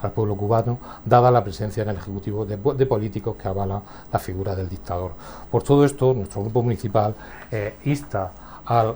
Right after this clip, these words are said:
la Junta de Gobierno para que esta corporación municipal muestre su apoyo al pueblo cubano en sus reivindicaciones de libertad y democracia, así como el más firme rechazo a la tiranía comunista, castrista y totalitaria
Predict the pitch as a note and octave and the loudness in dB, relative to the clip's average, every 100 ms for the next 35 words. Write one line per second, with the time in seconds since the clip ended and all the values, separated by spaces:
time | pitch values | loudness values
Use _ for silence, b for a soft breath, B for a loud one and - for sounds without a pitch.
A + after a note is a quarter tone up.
0 | - G2 - C3 A2 A2 A2 A2 G2 F#2+ | -4 -6 -2 0 0 0 2 2 0 -2
1 | G2 B B B - C3+ C3 A#2+ B2 B2+ | -6 B B B 2 4 4 2 0 0
2 | B2 A#2+ A#2 - G2+ A2+ A2+ G#2+ G2+ F#2 | -4 -4 -4 -4 -4 -4 -4 -4 -6 -2
3 | A2 A2 A2+ C3 - - G2+ G#2+ A2 G#2+ | 0 0 0 0 0 -2 -2 2 2 0
4 | F#2+ - A2+ G#2 G2+ G#2 G#2+ G#2+ - B | -2 0 0 0 -2 0 0 -4 -10 B
5 | B C3 D3+ C3 A#2+ A2 G2+ G2+ G2 B2 | B 0 2 4 4 2 -2 -2 0 0
6 | A#2+ G#2+ A2 C#3 C3+ B2 C3 A#2+ A2 G#2+ | 0 0 2 2 2 0 2 0 -2 0
7 | D3 C3+ F#2 - B B - - C3+ C3+ | -2 -2 -6 -10 B B -4 -2 4 4
8 | A2+ A2 G2 A#2+ - - C#3 B2 G#2+ - | 4 -2 0 -2 -2 -4 -2 0 -2 -4
9 | - A#2+ A#2+ G#2+ F#2+ G2 G2 A#2+ A2 C3+ | -4 -2 0 -2 -4 -6 -4 -2 0 2
10 | C3 A2 G2+ - G#2+ F#2+ - A#2 - A#2+ | 2 0 -4 -4 -4 -4 -4 -6 -4 -6
11 | - B B C3+ D3 C3 A2 G#2 A2 A2+ | -4 B B 2 4 4 2 0 0 0